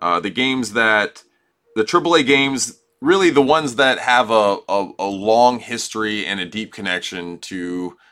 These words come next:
gaming culture and gamers. Like, I'm talking about series like Mortal Kombat, Doom,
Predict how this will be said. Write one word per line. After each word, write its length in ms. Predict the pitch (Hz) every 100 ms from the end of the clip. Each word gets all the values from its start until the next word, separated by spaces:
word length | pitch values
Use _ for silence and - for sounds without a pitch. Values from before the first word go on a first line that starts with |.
| _ _
gaming 720 | 107 101 101 98 98 98 90
culture 480 | - 110 104 101 98
and 140 | 90
gamers. 480 | 95 92 82 73 80
Like, 200 | 85 85
I'm 120 | 87
talking 560 | 107 95 - 90 87 85 _ _ _ _ _
about 340 | - 87 98 92
series 500 | 104 104 101 95 87
like 180 | 87 - -
Mortal 280 | 101 104
Kombat, 840 | 95 107 101 101 98 95 95 - - _ _ 78
Doom, 680 | 101 101 101 98 98 98